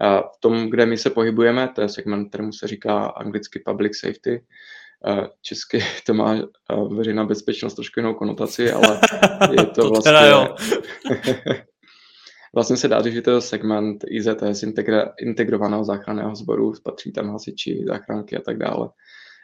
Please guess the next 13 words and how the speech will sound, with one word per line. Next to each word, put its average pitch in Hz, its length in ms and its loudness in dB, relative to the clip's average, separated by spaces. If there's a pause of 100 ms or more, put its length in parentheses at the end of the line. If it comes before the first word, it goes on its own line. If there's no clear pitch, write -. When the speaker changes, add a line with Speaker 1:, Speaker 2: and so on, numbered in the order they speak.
(140)
Speaker 1:
A 104 180 4
v 104 80 -2
tomhle 117 240 2
segmentu, 117 920 0
eh, 107 320 2
když 107 300 -2
chcete 117 440 2
škálovat 117 600 2
opravdu 113 600 -2 (100)
na 117 180 -10
tu 113 120 -6
globální 110 440 2
úroveň, 107 420 -2